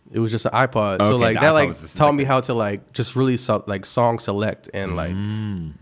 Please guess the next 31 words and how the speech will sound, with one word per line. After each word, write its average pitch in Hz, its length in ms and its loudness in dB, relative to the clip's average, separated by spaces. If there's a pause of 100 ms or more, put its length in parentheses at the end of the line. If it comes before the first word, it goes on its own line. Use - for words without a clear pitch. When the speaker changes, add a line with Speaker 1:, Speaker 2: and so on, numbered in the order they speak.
(200)
Speaker 1:
and, 104 160 -2
like, 92 300 -4
beat 117 200 0
match 95 380 -4
and 101 100 -2
all 101 100 -2
that 82 100 -4
stuff. 90 240 -6
Speaker 2:
But 107 120 0
you 107 100 -2
played 120 220 0
with 127 120 4
that 78 140 -4
and 80 80 -6
you 90 80 0
were 85 80 0
like, 73 180 -6
"Yo, 87 140 -8
I - 260 -10
Speaker 1:
Yeah. 127 120 6
Speaker 2:
really 98 260 2
like 82 240 -4
this." - 240 -10
Speaker 1:
Yeah, 123 280 6
yeah, 135 180 2
it 113 100 -2
was 135 140 -6
awesome. 135 580 0
And 107 120 -2
then, 113 160 2
um, 98 480 -4